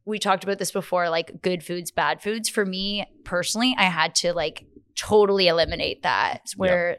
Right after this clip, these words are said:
Speaker 1: that there weren't foods off limits, because I found myself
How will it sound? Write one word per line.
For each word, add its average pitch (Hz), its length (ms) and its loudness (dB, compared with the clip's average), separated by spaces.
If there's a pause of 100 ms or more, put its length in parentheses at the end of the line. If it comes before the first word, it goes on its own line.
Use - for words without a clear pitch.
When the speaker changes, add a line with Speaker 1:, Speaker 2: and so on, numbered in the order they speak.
Speaker 1:
that 170 220 0
there 190 160 0
weren't 180 340 -6
foods 175 380 -8 (220)
off 156 240 -4
limits, 233 360 -4
because 185 300 -4
I 175 80 0
found 165 300 -4
myself 160 600 -4